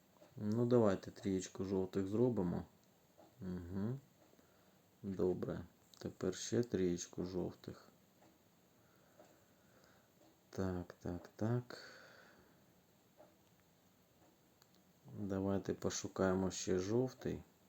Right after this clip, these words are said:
Добре. Жовтий ми знайшли. Зараз, звісно, ага, ось ще жовтенькі приїхали, і фіоли заїхали. Чудово.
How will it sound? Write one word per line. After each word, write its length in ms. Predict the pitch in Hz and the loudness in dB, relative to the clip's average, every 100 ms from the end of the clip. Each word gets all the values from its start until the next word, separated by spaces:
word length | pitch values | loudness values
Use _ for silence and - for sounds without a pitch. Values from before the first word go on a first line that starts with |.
| _ _ _ - - - - - - - | _ _ _ -20 -20 -20 -20 -20 -20 -8
Добре. 640 | 90 92 90 90 107 131 127 - - - - - - - - - - - - - _ - - - | -2 0 0 0 0 0 -4 -14 -20 -20 -20 -20 -20 -20 -20 -20 -20 -20 -20 -20 _ -20 -20 -12
Жовтий 460 | 101 95 98 - 95 | -6 0 0 0 2
ми 200 | 95 92 | 2 2
знайшли. 580 | 92 95 92 117 135 147 - | 2 0 -2 0 0 0 -4
Зараз, 440 | 98 101 98 95 | 0 2 4 2
звісно, 680 | 92 95 95 98 98 101 95 | 0 -2 0 0 0 -2 -2
ага, 420 | - 101 87 85 | 0 0 0 0
ось 340 | 85 107 117 - | 4 6 6 4
ще 260 | - 92 | 0 0
жовтенькі 560 | 90 90 - 85 87 - | 2 0 0 -2 -2 -6
приїхали, 800 | - 98 107 135 - 107 98 95 | -4 0 2 2 2 2 4 4
і 60 | |
фіоли 600 | 90 - 98 113 135 127 | 0 0 4 6 8 8
заїхали. 800 | 107 104 104 101 98 - 95 95 | 8 6 6 4 0 0 0 0
Чудово. 720 | 92 - 120 101 90 90 95 | 0 -2 2 4 4 2 0